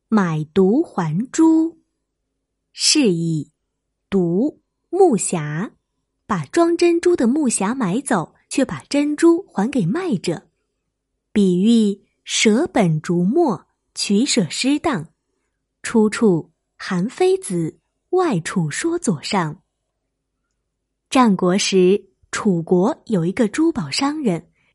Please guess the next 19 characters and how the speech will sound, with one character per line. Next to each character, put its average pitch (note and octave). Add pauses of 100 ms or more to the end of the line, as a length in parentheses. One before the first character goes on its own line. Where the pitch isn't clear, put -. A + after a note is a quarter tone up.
常 B3+
常 C#4+
往 A3+
来 G3+
于 C#4+
楚 E3
国 F#3
和 -
郑 D#4
国 F3
之 G3+
间 G3+
做 G3
生 F3
意。 F3 (640)
有 F3
一 E3+
次 G3
呀， D#3